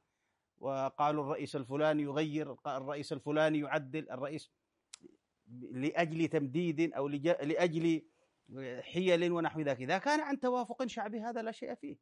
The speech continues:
لأن الأمر دائر مع المصلحة. فالشريعة الإسلامية لم تحدد الشكل، والوثيقة التي كانت في المدينة يمكن أن تسمى وثيقة، يمكن أن تسمى دستورا، لأن الدستور يمكن أن يكون عرفاً،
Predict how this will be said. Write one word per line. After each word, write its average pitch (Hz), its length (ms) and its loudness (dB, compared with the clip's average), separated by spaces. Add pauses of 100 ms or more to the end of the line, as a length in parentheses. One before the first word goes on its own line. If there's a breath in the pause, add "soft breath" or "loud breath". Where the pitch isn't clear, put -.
(120)
لأن 170 160 -2
الأمر 214 380 4
دائر 247 380 4
مع 214 160 2
المصلحة. 269 560 0 (1300)
فالشريعة 202 640 4
الإسلامية 185 640 4
لم 240 180 4
تحدد 190 480 2
الشكل، - 460 -4 (1300)
والوثيقة 180 640 4
التي 208 300 2
كانت 233 260 0
في 208 80 -2
المدينة 196 380 2
يمكن 269 240 4
أن 247 80 0
تسمى 190 420 2
وثيقة، 226 540 2
يمكن 190 300 -2
أن 170 120 -4
تسمى 170 360 0
دستورا، 196 460 0
لأن 196 260 -2
الدستور 196 460 0
يمكن 240 400 0 (120)
أن 190 120 -2
يكون 247 320 2
عرفاً، 143 920 2